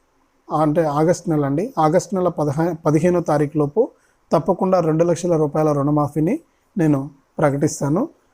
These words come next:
ఆలోపు మీరు ఎటువంటి రైతుల దగ్గర బలవంతపు వసూళ్ళు అయితే చేయకండి. రైతులు కట్టకపోయినా కూడా ఇబ్బంది లేదు. అసలు వడ్డీ ఎంత అయిందో బకాయిలు ఉంటే కూడా రైతన్నలు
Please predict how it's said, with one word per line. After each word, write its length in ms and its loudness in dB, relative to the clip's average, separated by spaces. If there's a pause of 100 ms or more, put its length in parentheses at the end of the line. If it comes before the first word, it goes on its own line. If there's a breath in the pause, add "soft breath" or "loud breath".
(200)
ఆలోపు 480 2 (240)
మీరు 460 0
ఎటువంటి 400 0
రైతుల 380 0
దగ్గర 320 -2
బలవంతపు 580 0
వసూళ్ళు 400 0
అయితే 220 -4 (100)
చేయకండి. 480 0 (360)
రైతులు 320 2
కట్టకపోయినా 600 -2
కూడా 180 0
ఇబ్బంది 320 0
లేదు. 160 0
అసలు 380 0
వడ్డీ 300 0
ఎంత 240 0
అయిందో 240 2
బకాయిలు 480 2
ఉంటే 200 -2
కూడా 180 -4
రైతన్నలు 580 -2